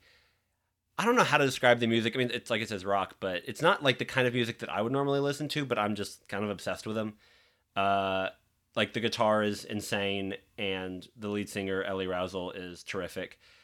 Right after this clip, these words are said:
They did a cover of Wicked Game, and I think that's what really kinda got me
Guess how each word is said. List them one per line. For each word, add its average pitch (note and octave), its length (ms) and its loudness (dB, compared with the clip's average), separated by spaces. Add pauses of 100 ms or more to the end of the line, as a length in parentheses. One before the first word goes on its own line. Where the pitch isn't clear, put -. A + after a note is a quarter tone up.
(180)
They C3+ 80 0
did F3+ 120 4
a F#3+ 40 6
cover C#3+ 320 6
of A2 100 2
Wicked G#2+ 320 -2
Game, F#2+ 560 -4
and G#2 120 -4
I G#2 40 0
think A#2+ 220 -4
that's G2+ 240 -4
what G#2 80 -6
really F#2+ 220 -2
kinda G2 180 -4
got F2+ 260 -4
me F2 300 -10